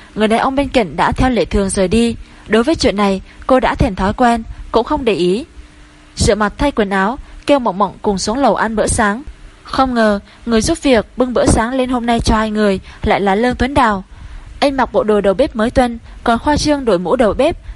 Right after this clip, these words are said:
tự tay bưng bữa sáng phong phú lên bàn. "Cha Tuấn Đào."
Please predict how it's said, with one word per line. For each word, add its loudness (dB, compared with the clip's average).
tự 2
tay 2
bưng -4
bữa 2
sáng 0
phong -2
phú -2
lên -2
bàn. 0
"Cha 2
Tuấn -2
Đào." 2